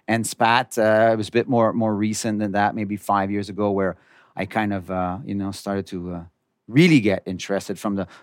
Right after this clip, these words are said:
the live production perspective, which I came from quite a bit. No secret there. And the theatrical side of it. So the, you know, the Cirque du Soleil, whatever, theatrical style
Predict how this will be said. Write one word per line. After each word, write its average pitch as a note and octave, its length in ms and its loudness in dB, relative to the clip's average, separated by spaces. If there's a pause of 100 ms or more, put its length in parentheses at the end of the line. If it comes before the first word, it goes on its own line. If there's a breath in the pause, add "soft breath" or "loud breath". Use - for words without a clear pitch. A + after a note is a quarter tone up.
the G2 80 -2
live B2+ 260 4
production A#2+ 460 2
perspective, A2 720 -2
which - 420 -6
I G2+ 180 2
came G2+ 300 -4
from G2 260 -6
quite F#2+ 320 -4
a G2+ 40 -6
bit. G2+ 260 -4 (400 loud breath)
No G#2 160 -2
secret G#2+ 480 -2
there. G#2 180 2
And A2+ 80 0
the A2 60 2
theatrical A2 680 0
side G2 240 0
of F#2 100 -6
it. A2+ 160 -4
So G2+ 140 -6
the, F#2 160 -2
you G2 180 -6
know, G2+ 320 -4
the F2+ 240 -10 (240)
Cirque - 340 -4
du A2 120 -4
Soleil, G2+ 460 0
whatever, G2+ 380 2
theatrical G2+ 600 -2
style G2 440 2